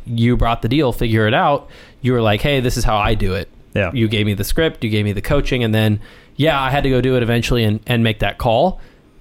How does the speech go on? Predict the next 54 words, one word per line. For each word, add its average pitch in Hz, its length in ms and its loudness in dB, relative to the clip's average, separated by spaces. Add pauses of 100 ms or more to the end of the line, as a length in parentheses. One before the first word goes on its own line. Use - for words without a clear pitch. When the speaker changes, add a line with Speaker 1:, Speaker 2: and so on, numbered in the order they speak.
Speaker 1:
And 131 120 0
it 127 80 0
worked 147 360 0
exactly 131 480 0
how 131 100 2
you 120 120 0
said 120 200 0
it 123 80 0
would. 147 240 2
And 123 260 0
then 120 300 2
the 120 100 0
deal 123 200 2
got 123 200 0
done 120 300 0
and 110 500 0
your 123 220 2
half 123 320 -2
got 120 180 2
done 117 360 4
very 117 300 0
smoothly 139 540 2
and 113 180 0 (300)
seller 127 500 0 (200)
got 123 180 0
out 120 120 2
of 113 60 0
a 110 80 0
foreclosure. 131 760 0 (120)
Speaker 2:
Yeah. 92 200 0
Speaker 1:
Buyer 123 280 2
got 127 160 2
into 120 140 2
the 110 100 2
home. 131 360 0
You 117 180 2
and 120 80 0
I 120 80 -2
got 123 220 -2
paid. 131 260 4 (340)
It 135 60 0
was 127 80 2
Speaker 2:
Yeah. 95 80 2
Speaker 1:
a - 20 -4
great 120 240 -2
deal. 120 280 2
So - 180 -2
I 117 80 2
think 143 320 -2 (1120)
that 139 260 -2
Friends 165 220 2
with 139 80 2
Benefits 147 340 -2
program 123 480 0